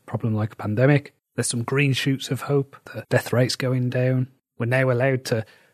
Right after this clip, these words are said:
leave our houses more than once a day. We can actually meet with people outside, but it can only be one person from another household, which basically means you can only meet in twos,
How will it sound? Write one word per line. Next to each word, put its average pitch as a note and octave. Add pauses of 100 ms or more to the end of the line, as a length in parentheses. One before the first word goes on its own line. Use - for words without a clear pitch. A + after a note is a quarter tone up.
(220)
leave B2+
our A#2
houses B2+
more B2+
than B2+
once C3
a C3
day. C3 (420)
We -
can -
actually C3+ (120)
meet C#3
with C3+
people C#3 (140)
outside, C3 (400)
but A#2 (180)
it -
can B2+
only A#2
be A#2+
one B2
person C3
from C#3
another B2+
household, B2+
which -
basically A#2
means A2+
you A#2+
can B2
only A#2
meet A#2
in A2+
twos, D#3